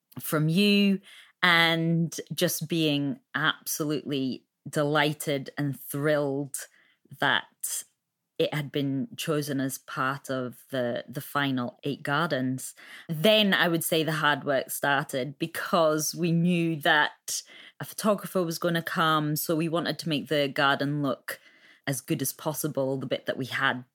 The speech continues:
started on anyway. Um, there was still lots to, lots to tackle. But no, it was, it was an exciting time and it provided lots of motivation, and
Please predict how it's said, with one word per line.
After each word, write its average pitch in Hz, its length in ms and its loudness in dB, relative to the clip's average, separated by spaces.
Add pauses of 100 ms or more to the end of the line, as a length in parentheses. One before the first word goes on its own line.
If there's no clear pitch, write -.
(140)
started 127 560 -4
on 127 160 -2
anyway. 127 640 -4
Um, 127 220 -4
there 131 100 -4
was 127 140 -6
still 135 360 -4
lots - 420 -4
to, 120 440 -4 (380)
lots - 240 -4
to - 140 -16
tackle. 123 580 -6 (440)
But - 220 -4
no, 165 200 4
it 147 360 0
was, 143 560 -4 (140)
it 165 120 0
was 165 140 0
an 165 80 2
exciting 160 560 2
time 156 320 2
and 143 100 0
it - 120 -6
provided 139 520 -2
lots 147 220 -2
of 147 80 -8
motivation, 135 1160 -2
and 135 760 0